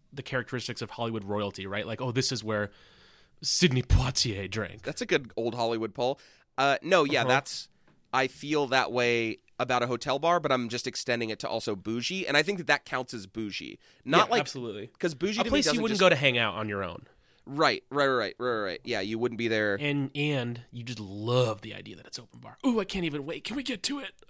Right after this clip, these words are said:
Speaker 2: <laughs> No, we
Speaker 1: It's
Speaker 2: can't
Speaker 1: bursting
Speaker 2: do it
Speaker 1: out of
Speaker 2: yet.
Speaker 1: me.
Speaker 2: We
Speaker 1: It's
Speaker 2: can't
Speaker 1: bursting
Speaker 2: do
Speaker 1: out
Speaker 2: it
Speaker 1: of me.
Speaker 2: yet. We can't do it
Speaker 1: We
Speaker 2: yet.
Speaker 1: literally had, that was a sponsor on Backward Star.
Speaker 2: Yeah. Don't mention that cursed podcast <laughs> on this,
Speaker 1: Sorry.
Speaker 2: on this feed, please.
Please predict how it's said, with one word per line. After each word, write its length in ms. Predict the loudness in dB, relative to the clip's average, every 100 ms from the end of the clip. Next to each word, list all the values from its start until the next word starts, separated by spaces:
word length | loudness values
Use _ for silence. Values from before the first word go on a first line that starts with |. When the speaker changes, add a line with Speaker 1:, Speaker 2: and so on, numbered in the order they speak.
| -20 _
Speaker 2:
<laughs> 160 | -8 0
No, 220 | 0 2
we 80 | -2
Speaker 1:
It's 140 | 0 2
Speaker 2:
can't 160 | 4
Speaker 1:
bursting 220 | 4 4
Speaker 2:
do 60 | 2
it 60 | 2
Speaker 1:
out 100 | 6
of 60 |
Speaker 2:
yet. 200 | 6 6
Speaker 1:
me. 60 | 0 0
Speaker 2:
We 140 | 0
Speaker 1:
It's 140 | 4 6
Speaker 2:
can't 160 | 6
Speaker 1:
bursting 260 | 4 2 2
Speaker 2:
do 60 |
Speaker 1:
out 120 | 2 -2
Speaker 2:
it 40 |
Speaker 1:
of 80 | 2
me. 80 | 2
Speaker 2:
yet. 240 | 2 -2 _ -20 _ _ -10
We 100 | -10
can't 460 | -4 2 4 2 -2
do 200 | -2 -2
it 100 | 0
Speaker 1:
We 100 | 0
Speaker 2:
yet. 160 | 0 2
Speaker 1:
literally 720 | 4 4 6 6 4 0 -4 -6
had, 340 | 0 0 0 -4 -14 _ -8
that 280 | -6 -4 -4
was 140 | -6
a 60 | -6
sponsor 460 | -2 -2 0 -4 -4
on 160 | -6
Backward 360 | -6 -8 -8 -12
Star. 320 | -10 -12 -12 _ -20 -4
Speaker 2:
Yeah. 160 | -4 -4 -12 -20 -20 -20 -20 _ -4
Don't 220 | -2 0 -2
mention 260 | -6 -4
that 140 | -4 -2
cursed 360 | -2 -2 -4
podcast 600 | 2 4 8 8 8 4
<laughs> 420 | 10 10 10 8 8
on 100 | 8
this, 200 | 8 6
Speaker 1:
Sorry. 340 | 4 0 -2 -10 -12 -2
Speaker 2:
on 120 | 0
this 180 | 0 -2
feed, 380 | -2 -4 -4 -2
please. 380 | -2 -2 -4